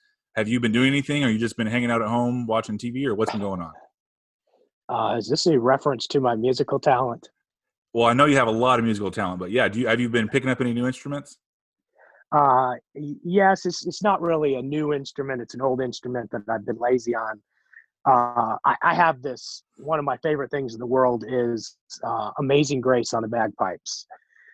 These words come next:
Speaker 2: I just, I, I love it. There's, in my travels, uh,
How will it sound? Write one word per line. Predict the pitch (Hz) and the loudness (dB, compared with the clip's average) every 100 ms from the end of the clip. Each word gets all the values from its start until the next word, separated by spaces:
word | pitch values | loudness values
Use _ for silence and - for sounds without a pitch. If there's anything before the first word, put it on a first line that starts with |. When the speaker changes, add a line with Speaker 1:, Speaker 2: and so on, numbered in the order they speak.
| _ 113 | _ -2
Speaker 2:
I | |
just, | 113 147 - - | 4 4 2 -2
I, | 117 120 | -2 0
I | 123 | 0
love | 131 139 120 | 4 4 2
it. | 120 | 0
There's, | 131 120 - | 0 0 0
in | 151 151 | 2 4
my | 143 | 4
travels, | 139 - 175 160 120 117 - - | 2 4 6 4 2 -8 -10 -10
uh, | 123 117 110 | -8 -6 -8